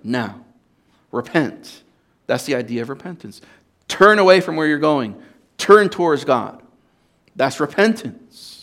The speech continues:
We ought to be doing that to each other.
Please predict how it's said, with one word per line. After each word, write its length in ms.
We 160
ought 100
to 80
be 80
doing 320
that 240
to 100
each 140
other. 300